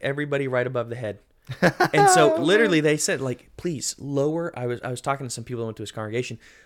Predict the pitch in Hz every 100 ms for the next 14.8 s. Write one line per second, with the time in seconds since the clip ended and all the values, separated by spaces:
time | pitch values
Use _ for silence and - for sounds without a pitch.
0 | _ 120 139 165 170 175 170 131 143 131
1 | 104 - - - - _ 123 117 - -
2 | _ 143 151 202 220 107 131 156 120 131
3 | 110 110 165 170 175 - 202 160 - 185
4 | 196 143 131 135 139 139 139 - - -
5 | 139 139 143 135 131 - - 135 123 -
6 | 139 139 139 139 147 127 127 - 120 107
7 | 117 117 139 151 - - 151 151 - 139
8 | 131 139 123 120 120 123 120 113 98 107
9 | 127 - _ _ _ _ - 196 202 202
10 | 180 151 147 120 104 92 - - 117 120
11 | 127 151 156 160 147 151 160 170 - 185
12 | 196 139 127 143 214 247 175 135 135 190
13 | 208 - - _ _ _ 196 202 202 214
14 | 185 - 87 87 139 139 135 -